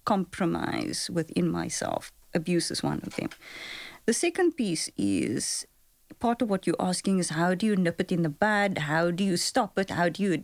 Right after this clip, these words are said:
how do you address it? One of the most powerful questions in dealing with power play and power dynamics. So when someone is sending something to you, engaging it in a very subtle way,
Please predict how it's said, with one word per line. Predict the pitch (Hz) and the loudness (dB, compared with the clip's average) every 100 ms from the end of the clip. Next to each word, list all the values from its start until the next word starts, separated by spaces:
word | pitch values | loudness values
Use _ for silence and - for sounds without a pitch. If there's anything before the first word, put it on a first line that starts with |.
| - | -2
how | 170 | 0
do | 185 214 | 2 2
you | |
address | 165 - 160 165 | 0 2 0 0
it? | 151 - - - - - - - | -2 -4 -10 -18 -16 -16 -14 -4
One | 160 208 311 | 0 4 2
of | 392 | 2
the | 330 | 2
most | 254 214 - _ _ - | 2 0 -4 _ _ -2
powerful | 294 262 254 240 - 190 | 2 4 4 2 0 -2
questions | - 196 - - 117 73 - - | 0 -2 0 -2 -2 -2 -6 -6
in | - 180 | 0 0
dealing | 160 143 175 170 190 175 | 0 -2 0 2 2 2
with | 156 160 - - _ _ _ | 2 0 -2 -14 _ _ _
power | 226 202 170 | 0 2 2
play | 156 196 117 - - | 0 0 0 0 -4
and | 170 - | -4 0
power | 170 160 | 0 0
dynamics. | 156 156 160 151 - 156 - - - - - - - | 0 2 2 0 -2 -4 -6 -8 -10 -20 -18 -18 -8
So | - 226 | 0 2
when | 208 277 | 4 2
someone | 311 277 233 208 | 2 2 2 2
is | 185 - - - | 0 -2 -6 -8
sending | - - 269 240 220 214 | -4 2 4 4 4 2
something | - 214 190 190 185 | 2 0 0 0 0
to | - 190 | 0 0
you, | 175 180 185 175 170 175 - - - - | 2 2 2 4 4 2 -2 -12 -12 0
engaging | 233 185 - 226 226 220 262 240 | 2 2 2 2 4 2 2 2
it | 226 214 | 2 0
in | 196 | 0
a | |
very | 175 226 254 | 2 2 2
subtle | 247 - - - - 226 196 | 0 0 -2 0 2 2 4
way, | 196 185 180 185 | 4 4 4 2